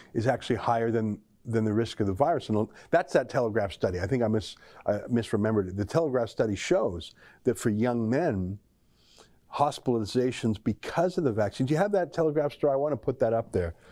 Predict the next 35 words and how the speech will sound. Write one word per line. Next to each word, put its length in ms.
so 160
YouTube 440
doesn't 360
cancel 460
us 180
over 220
it. 40
I 60
wanna 220
show, 420
uh, 260
the 120
source 380
I'm 140
citing 380
because, 560
um, 480
the 120
Telegraph 760
<laughs> 120
has 220
not 400
yet 220
been 300
banned 640
for 180
saying 440
it. 120
You 120
have 120
to 80
be 160
so 320
careful, 720
uh, 340